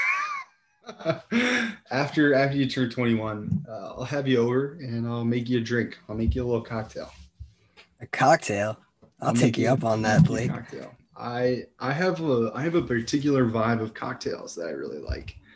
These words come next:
Speaker 1: Um, so basically, if you're, if you're at a bar and you see a cocktail that has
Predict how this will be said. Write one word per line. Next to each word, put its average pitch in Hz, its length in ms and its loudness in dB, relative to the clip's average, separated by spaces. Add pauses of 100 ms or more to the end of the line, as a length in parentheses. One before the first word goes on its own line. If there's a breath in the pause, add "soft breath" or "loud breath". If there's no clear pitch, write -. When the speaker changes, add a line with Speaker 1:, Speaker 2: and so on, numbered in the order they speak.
(300 soft breath)
Speaker 1:
Um, 107 460 -6 (680 soft breath)
so - 120 -4
basically, 156 460 4
if 135 100 0
you're, 139 140 2
if 131 160 4
you're 135 160 2
at 135 80 4
a 127 40 4
bar 120 360 -2
and 113 320 -2
you 113 160 2
see 117 220 -2
a 113 40 -2
cocktail 117 460 -2
that 107 140 0
has 107 400 -6